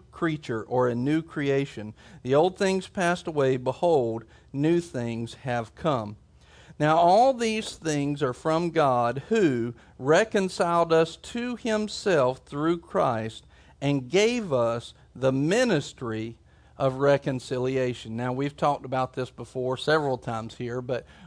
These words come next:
when it says that he reconciled us to himself, what you can see is, all right, here is the righteousness of God, okay, and here is we. Amen? You liked that, didn't you, English teacher? It was awesome.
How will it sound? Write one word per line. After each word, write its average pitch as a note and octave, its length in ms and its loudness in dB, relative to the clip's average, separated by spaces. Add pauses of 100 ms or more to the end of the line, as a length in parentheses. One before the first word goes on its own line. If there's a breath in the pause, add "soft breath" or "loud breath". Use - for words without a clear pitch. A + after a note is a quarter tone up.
when D3+ 160 2
it E3+ 120 0
says F3 420 2
that D#3 160 2
he D3+ 160 -2
reconciled D#3+ 840 2
us D#3 280 2
to E3 220 -2
himself, D#3+ 680 0
what D3 220 -2
you D#3+ 100 -2
can D#3 220 -4
see C#3+ 360 -4
is, C3+ 160 0
all C3 140 4
right, C#3 220 2 (200 loud breath)
here F3 400 6
is E3+ 280 4
the D3 160 0
righteousness D#3 840 0
of F#3 180 -2
God, C3 480 0 (460)
okay, B2+ 400 -4 (480 loud breath)
and C#3+ 340 2
here D#3+ 460 2 (260)
is C#3+ 380 -4
we. D3 320 -4 (680)
Amen? B2 440 -8 (360)
You A#2+ 140 -6
liked B2+ 220 -2
that, A2 180 -4
didn't A#2 200 -8
you, A#2+ 100 -8
English A#2 340 -10
teacher? A2 300 -10
It A#2 60 -8
was A#2+ 140 -10
awesome. A#2 360 -10